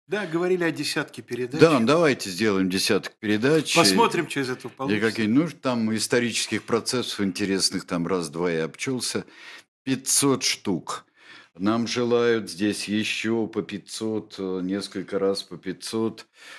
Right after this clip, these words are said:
Speaker 2: Э, здесь поздравляют нас в чате. Э, вот, чтобы на ваш век, Кози-Бози пишет, на ваш век, э, рассказов про душегубов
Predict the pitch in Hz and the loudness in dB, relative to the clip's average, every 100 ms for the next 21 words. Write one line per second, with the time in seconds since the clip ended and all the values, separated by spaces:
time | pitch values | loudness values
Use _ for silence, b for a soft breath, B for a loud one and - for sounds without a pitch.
0 | B 92 92 85 101 95 - 87 87 101 | B -6 -6 -2 -2 -2 -6 -6 0 2
1 | 101 101 95 90 85 87 85 - - - | 2 2 2 0 -2 -4 -4 -6 -10 -4
2 | 110 113 120 120 113 110 104 - b b | 0 2 0 -2 -2 -2 -2 -8 b b
3 | b b 82 87 90 90 - - - 113 | b b -6 -4 -2 -4 -4 -8 -4 -2
4 | 120 113 113 127 120 - 117 175 170 - | 0 0 0 0 -2 -2 0 0 -2 -8
5 | - _ _ _ _ _ - 101 87 87 | -16 _ _ _ _ _ -6 -2 -2 -4
6 | 78 67 64 57 _ _ _ _ 60 _ | -4 -8 -8 -14 _ _ _ _ _ _
7 | _ _ _ B B B B 101 113 127 | _ _ _ B B B B 0 2 2
8 | - 143 135 120 113 113 107 110 107 113 | 2 0 0 0 2 2 2 2 2 0
9 | 113 - 113 107 - 107 95 98 117 98 | -2 -2 -2 -2 -2 -4 -4 -4 -4 -4
10 | 107 110 95 - | -4 -2 -2 -2